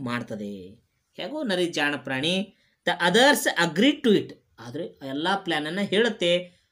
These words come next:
ಆದ್ರೆ ಇವೆಲ್ಲ ಪ್ರಾಣಿಗಳು, ಕಾಗೆ ಹಾಗೂ ಚಿರತೆ, ಆ ಪ್ಲಾನನ್ನ ಒಪ್ಪಿಕೊಳ್ತವೆ. And back they went to the king.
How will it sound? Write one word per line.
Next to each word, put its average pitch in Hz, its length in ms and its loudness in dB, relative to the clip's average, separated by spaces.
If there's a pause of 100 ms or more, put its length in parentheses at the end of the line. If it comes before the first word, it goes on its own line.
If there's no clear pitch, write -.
(260)
ಆದ್ರೆ 180 340 2
ಇವೆಲ್ಲ 147 340 2
ಪ್ರಾಣಿಗಳು, 165 800 2 (140)
ಕಾಗೆ 139 360 -4
ಹಾಗೂ 147 640 2 (100)
ಚಿರತೆ, 165 600 -2
ಆ 147 100 0
ಪ್ಲಾನನ್ನ 156 440 -2
ಒಪ್ಪಿಕೊಳ್ತವೆ. 170 1000 2 (1500)
And 180 300 4 (1400)
back 233 460 4
they 202 400 6 (340)
went 196 320 4
to 170 80 2
the 180 240 2
king. 101 220 -6